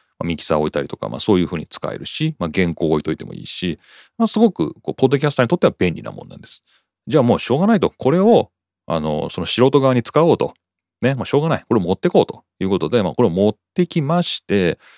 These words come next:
その棒のね、スタンド型のやつを、まあ、やめて、この机の上が広く使えるような、このロードのスタンドを一回セットアップして使ってみたんですよ。ね。そうしたらですよ、今度はですよ、その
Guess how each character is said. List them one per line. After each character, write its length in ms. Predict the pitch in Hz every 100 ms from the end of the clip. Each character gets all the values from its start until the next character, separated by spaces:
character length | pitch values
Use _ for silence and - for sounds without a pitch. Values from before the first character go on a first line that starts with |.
| _
そ 120 | -
の 140 | 90 80
棒 400 | 90 147 147 143
の 160 | 147
ね、 160 | 151 190
ス 100 | -
タ 160 | 143 139
ン 240 | 139 135
ド 340 | 127 123 85 - 110
型 300 | 117 - 107
の 220 | 104 85
や 140 | 101
つ 180 | - -
を、 260 | 85 85 62
ま 100 | 67
あ、 140 | -
や 180 | - 85
め 220 | 110 127 120
て、 360 | - 151 85 _ _ _ -
こ 80 | 90
の 100 | 80
机 300 | - 156 151
の 100 | 156
上 80 |
が 80 | 139
広 420 | - 139 165 165
く 100 | 127
使 240 | - - 92
え 40 |
る 60 | 90
よ 120 | 78
う 40 |
な、 180 | 87 82
こ 120 | -
の 180 | 50 53
ロ 160 | 80 156
ー 20 |
ド 120 | 95
の 260 | 60 50 - _ _ _
ス 100 | -
タ 140 | 87 78
ン 100 | 76
ド 80 |
を 220 | 143 104 - _ -
一 80 | -
回 180 | -
セ 100 | -
ッ 20 | 87
ト 140 | 156
ア 40 |
ッ 20 | 156
プ 120 | -
し 60 |
て 220 | - - - _
使 140 | - -
っ 40 |
て 100 | 175
み 80 | 143
た 80 | -
ん 40 |
で 60 | -
す 80 | -
よ。 100 | - _ _ _ _
ね。 160 | 110 113 _ _ -
そ 280 | - 233 233
う 40 |
し 80 | -
た 80 | 196
ら 80 |
で 80 | 151
す 100 | -
よ、 180 | - 110 _ _ _ _ -
今 240 | 214 247
度 80 | -
は 60 |
で 80 | -
す 120 | -
よ、 140 | - 147 _ _ _ _ _ _ _ _ -
そ 200 | - 165
の 360 | 180 165 147